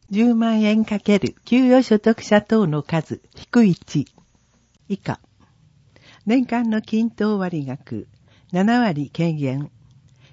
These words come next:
一万四千八百八十六円。四十三万円足す、三十万五千円かけ、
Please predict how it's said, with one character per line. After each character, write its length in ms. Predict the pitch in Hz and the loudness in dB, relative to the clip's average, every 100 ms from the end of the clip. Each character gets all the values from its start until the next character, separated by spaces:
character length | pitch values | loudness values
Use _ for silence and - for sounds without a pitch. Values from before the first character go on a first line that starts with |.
| - | -12
一 240 | 185 233 | -2 2
万 320 | 240 240 156 | 2 2 -2
四 240 | 127 202 226 | -2 -2 -2
千 260 | - 208 | -2 -2
八 140 | 143 151 _ | -4 -8 _
百 280 | 190 - 190 | -10 -6 -6
八 320 | 180 - 214 | -6 -4 -6
十 200 | 165 131 | -4 -6
六 300 | 101 101 139 | -6 -10 -8
円。 300 | 120 113 110 _ _ _ - _ _ _ _ - | -6 -8 -12 _ _ _ -20 _ _ _ _ -2
四 220 | 226 277 | 0 2
十 160 | 214 190 | 0 -2
三 320 | - 185 202 | -2 -4 -2
万 240 | 196 190 175 | -2 -2 -2
円 320 | 165 175 - _ - | -4 -6 -12 _ -8
足 200 | 185 - | -8 -4
す、 280 | 214 196 - _ _ _ _ _ _ _ _ _ _ _ | -2 -2 -2 _ _ _ _ _ _ _ _ _ _ _
三 240 | 220 254 233 | -2 0 0
十 220 | 240 233 | -2 0
万 260 | 214 165 | 0 -2
五 160 | 139 170 | -2 -4
千 300 | - 214 214 | -2 0 2
円 260 | 196 196 190 | 2 0 -2
か 160 | 175 | -6
け、 300 | - 170 147 | -4 -4 -4